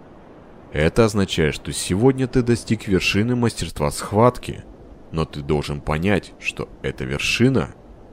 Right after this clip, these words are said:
одна из наименьших существующих на мире вершин». «Мастер?» «Мастер!» — вновь вернул его в реальность голос Дорки. «Вы меня слышите?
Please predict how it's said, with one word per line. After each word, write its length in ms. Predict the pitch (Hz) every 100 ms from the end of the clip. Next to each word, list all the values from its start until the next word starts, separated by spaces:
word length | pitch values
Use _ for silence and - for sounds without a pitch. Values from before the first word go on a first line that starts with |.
| -
одна 320 | 78 85 104
из 280 | - 107 117
наименьших 720 | 120 117 92 92 104 117 -
существующих 840 | 101 - 82 - 73 69 - -
на 40 | 92
мире 280 | 80 71
вершин». 480 | 71 80 - 78 - - - - - - - - - - - - - -
«Мастер?» 460 | 78 80 - - - - - - - - - - - - - - - - - - -
«Мастер!» — 520 | 90 135 175 - 85 - - - - -
вновь 480 | 76 87 113 135 -
вернул 360 | 101 104 117 113
его 120 | 107
в 100 | 95
реальность 420 | 95 92 98 95
голос 300 | 104 90 90
Дорки. 420 | 101 90 - 69 - - - - - - - - - -
«Вы 160 | 104
меня 240 | 110 117 120
слышите? 600 | 165 180 175 - 69